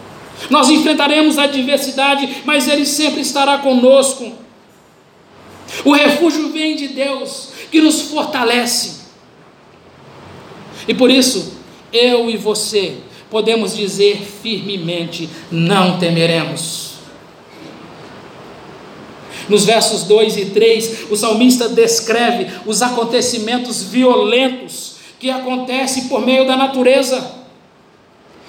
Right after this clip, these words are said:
Ele começa a descrever que terremotos, tempestades aparecem.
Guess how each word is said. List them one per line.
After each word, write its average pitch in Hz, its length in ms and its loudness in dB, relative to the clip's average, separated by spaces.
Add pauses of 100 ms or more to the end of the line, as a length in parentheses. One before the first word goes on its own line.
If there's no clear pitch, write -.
(160)
Ele 269 160 4
começa 311 320 4
a 285 40 4
descrever 285 800 0
que 269 120 -4
terremotos, 277 1200 0 (2250)
tempestades 311 960 4
aparecem. 277 840 0